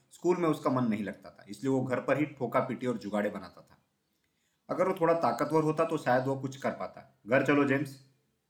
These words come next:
खांसी, खांसी। जब वो स्कूल गया तो वो क्लास में अपने पहले नंबर पर आया, पर उसकी हाजिरी बहुत कम थी।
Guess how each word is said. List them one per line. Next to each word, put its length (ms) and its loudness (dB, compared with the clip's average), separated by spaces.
खांसी, 720 -2
खांसी। 440 -6
जब 120 0
वो 100 4
स्कूल 280 2
गया 200 4
तो 120 -4
वो 180 -2
क्लास 300 0
में 80 -2
अपने 180 -6
पहले 460 -2
नंबर 280 0
पर 160 -8
आया, 200 -8
पर 60 -2
उसकी 260 -6
हाजिरी 420 -2
बहुत 360 -6
कम 60 -8
थी। 260 -20